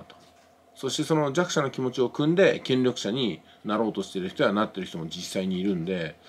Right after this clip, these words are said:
うん、世の中皮肉だなと思いますよね。だから今度ね、そのインボイス制度みたいなのが始まって、免税事業者、課税事業者みたいなことにもなってるんですけども、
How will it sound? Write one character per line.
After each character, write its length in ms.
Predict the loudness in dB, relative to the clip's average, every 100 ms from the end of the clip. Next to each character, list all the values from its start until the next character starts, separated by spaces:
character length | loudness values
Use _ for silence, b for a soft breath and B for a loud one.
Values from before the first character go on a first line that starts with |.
| B B B B
う 60 | -4
ん、 200 | -2 0
世 100 | 0
の 80 | -2
中 180 | -4 -6
皮 120 | -4
肉 160 | -4
だ 80 | -2
な 180 | 0 0
と 80 | -2
思 100 | -6
い 20 |
ま 120 | -6
す 80 | -8
よ 100 | -6
ね。 200 | -6 -6 -10 -20 _ _ _ b b b b b -20 _ -2
だ 80 | 4
か 80 | 4
ら 60 |
今 180 | 4 2
度 100 | 2
ね、 200 | -2 -6 -10 -18
そ 80 | -10
の 220 | -8 -6 0
イ 80 |
ン 100 | 4
ボ 120 | 6 4
イ 60 |
ス 60 | 4
制 180 | 4 4
度 80 |
み 100 | 2
た 100 | -4
い 60 | -6
な 80 | -6
の 80 | -8
が 100 | -8
始 160 | -8
ま 100 | -8
っ 40 | -8
て、 340 | -6 -6 -6 -14 _ _ _ _ _ _ _ -10
免 300 | 2 4 6
税 120 | 6
事 140 | 6 6
業 140 | 4
者、 140 | 2 -2
課 160 | 0
税 160 | 2 2
事 140 | 4
業 120 | 0
者 120 | 0 -4
み 120 | -10
た 100 | -10
い 40 |
な 80 | -10
こ 120 | -12 -10
と 80 |
に 80 | -8
も 120 | -6
な 100 | -6
っ 40 | -6
て 120 | -8
る 60 | -12
ん 140 | -12
で 40 |
す 80 | -14
け 80 | -14
ど 80 | -8
も、 380 | -4 -4 -6